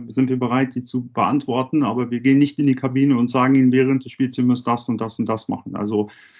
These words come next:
es sei denn, es geht um Sachen wie, äh, okay, sie müssten sich mehr bewegen, sie müssten vielleicht in einer anderen Position sein, aber dem Spiel selber, das ist, äh,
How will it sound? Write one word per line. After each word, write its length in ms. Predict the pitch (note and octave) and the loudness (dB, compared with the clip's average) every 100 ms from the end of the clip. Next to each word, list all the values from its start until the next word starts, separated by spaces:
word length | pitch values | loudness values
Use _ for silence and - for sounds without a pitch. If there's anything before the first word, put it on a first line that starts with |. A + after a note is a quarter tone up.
| - | -8
es 120 | G#2+ | -2
sei 220 | C#3 C3+ C#3 | 2 4 6
denn, 400 | C#3 C3+ B2+ _ _ _ _ _ _ | 4 4 0 _ _ _ _ _ _
es 220 | - - | -16 -10
geht 260 | - B2+ B2 | -4 -4 -4
um 280 | A#2 B2 A#2+ | -4 -2 0
Sachen 360 | A#2 - A#2+ | -4 -6 -6
wie, 280 | A#2+ A#2 A#2+ | -2 -2 -2
äh, 300 | A#2+ A#2 A#2 A2+ _ _ - | -2 -4 -4 -6 _ _ -20
okay, 200 | - B2+ | -4 -2
sie 100 | B2 | 2
müssten 240 | C3 B2+ B2+ | 2 2 0
sich 140 | B2 | 2
mehr 120 | C3 | 4
bewegen, 420 | C3+ B2+ B2+ B2+ | 4 4 4 4
sie 120 | A#2+ A#2+ | 2 0
müssten 300 | B2 B2 B2+ | -2 -2 -4
vielleicht 300 | B2 A#2 C3+ | -4 -4 -2
in 100 | C3 | -2
einer 80 | |
anderen 180 | B2+ B2+ | 0 -2
Position 600 | B2 B2 B2 - B2 B2 | -2 -4 -4 -2 0 2
sein, 300 | B2 A#2+ A#2+ | 2 0 -2
aber 200 | A2 A#2 | -4 -4
dem 140 | A#2+ B2 | -4 -6
Spiel 340 | - C#3+ C3+ | -4 0 0
selber, 380 | B2+ C3 C3+ C3+ | 2 0 2 0
das 220 | B2 - | -2 -6
ist, 220 | A#2 | -14
äh, 60 | - | -10